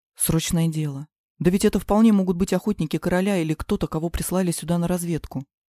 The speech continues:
Я поспешно оправляла одежду, руки дрожали от волнения. Грег метался взглядом по лаборатории, словно искал, где меня можно спрятать.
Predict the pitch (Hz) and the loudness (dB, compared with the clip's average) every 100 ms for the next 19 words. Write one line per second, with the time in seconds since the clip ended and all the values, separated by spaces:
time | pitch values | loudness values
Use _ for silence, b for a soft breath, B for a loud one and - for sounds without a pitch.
0 | _ _ _ _ _ 233 180 180 - 208 | _ _ _ _ _ 0 2 2 2 -2
1 | - 165 151 156 165 170 170 160 151 139 | 0 0 2 2 4 2 0 -2 -4 -6
2 | 131 - _ 160 190 175 180 170 180 165 | -8 -12 _ -6 -2 0 0 0 0 0
3 | 170 175 180 160 143 135 139 _ _ _ | 0 0 2 0 -2 -6 -10 _ _ _
4 | _ 156 208 196 156 185 185 170 147 160 | _ 2 2 4 2 2 0 0 -4 0
5 | 175 160 147 147 147 156 160 208 156 131 | 2 2 0 -2 0 0 2 0 0 -2
6 | 185 180 175 170 - 202 190 165 196 190 | -2 0 0 -2 -2 0 0 0 0 2
7 | 175 175 175 170 - 160 135 123 - | 0 -2 -2 -6 -4 -6 -6 -10 -16